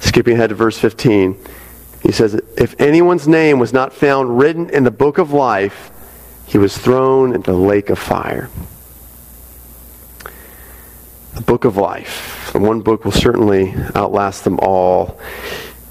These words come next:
You cannot get your name etched in this book through some great feats of strength or creativity, or even through regular, small, mundane feats of everyday life. If you want your name in this book,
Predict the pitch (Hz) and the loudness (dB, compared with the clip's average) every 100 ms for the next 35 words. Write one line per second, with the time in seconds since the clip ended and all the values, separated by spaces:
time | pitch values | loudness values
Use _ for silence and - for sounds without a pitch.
0 | - - - 156 139 135 143 139 131 139 | -4 -2 2 0 0 0 2 2 4 2
1 | 139 139 - 135 123 120 - 139 196 - | 2 0 0 2 2 2 0 0 0 -6
2 | - - 127 - 143 127 117 127 - - | -16 -2 0 2 0 2 2 2 -2 -6
3 | - 170 190 - - - - 190 196 185 | 0 2 2 -2 -2 0 2 2 2 0
4 | - - - - - - - - - - | -4 -18 -18 -20 -20 -20 -20 -20 -6 -4
5 | - 139 120 - 170 180 190 156 196 190 | 0 0 0 2 2 4 4 4 2 0
6 | 165 165 156 151 - - 107 127 127 143 | 2 4 4 2 -4 -2 2 2 2 2
7 | 135 135 127 - - - - 135 131 127 | 2 2 -2 -14 -6 0 2 4 4 2
8 | 123 120 113 127 131 120 117 87 - - | 2 0 2 2 2 0 0 -2 0 -2
9 | - - 104 110 104 104 101 110 101 95 | -2 -2 -2 0 2 2 4 2 0 -4
10 | - - - - - - - - - - | -8 -10 -12 -18 -18 -18 -20 -20 -20 -20
11 | - - - - - 117 123 143 143 147 | -20 -20 -20 -20 -2 2 2 2 4 4
12 | 139 135 143 - 139 113 101 | 4 2 0 0 0 2 -2